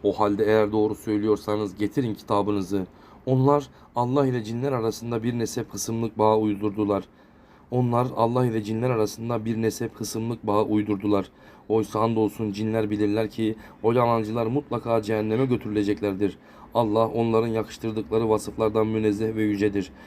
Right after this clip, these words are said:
Fakat Allah'ın ihlas ile seçilen kulları başka. Onlar Allah'ı böyle şirk ile vasıflamazlar.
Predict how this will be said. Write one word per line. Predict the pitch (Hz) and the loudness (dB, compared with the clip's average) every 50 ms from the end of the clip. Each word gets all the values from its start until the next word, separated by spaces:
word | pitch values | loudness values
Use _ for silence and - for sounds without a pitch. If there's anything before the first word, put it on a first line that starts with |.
| - - - - | -20 -20 -16 -6
Fakat | - 139 151 - 143 127 | -4 -2 0 2 2 2
Allah'ın | 131 131 123 127 123 123 135 135 120 | 2 2 2 2 0 2 2 0 0
ihlas | 113 110 131 156 151 139 - | -2 -2 -2 -2 -4 -4 -4
ile | 127 120 | -6 -6
seçilen | 113 - 113 - - 117 113 113 | -4 -4 -6 -6 -6 -6 -6 -6
kulları | 107 - 110 107 110 110 110 104 | -6 -4 -2 2 4 4 4 4
başka. | 104 101 - - - 110 101 98 - - - - - - - | 2 0 -2 -2 -2 -2 -2 -2 -4 -10 -20 -20 -20 -12 -6
Onlar | - 131 131 123 117 120 123 | -4 -2 0 2 2 2 2
Allah'ı | 117 110 117 117 117 117 117 123 117 113 | 2 0 0 2 2 2 2 2 2 2
böyle | 127 135 127 120 113 | 2 2 2 0 -2
şirk | - - 143 131 131 - | -6 -6 -8 -8 -8 -4
ile | 117 113 113 110 110 - - - - - | 0 2 2 2 0 -2 -10 -18 -8 -2
vasıflamazlar. | - 117 110 - - 104 - 107 104 110 117 110 98 101 101 95 - | 0 0 0 0 -2 -6 -2 0 2 2 2 2 2 0 -2 -2 -4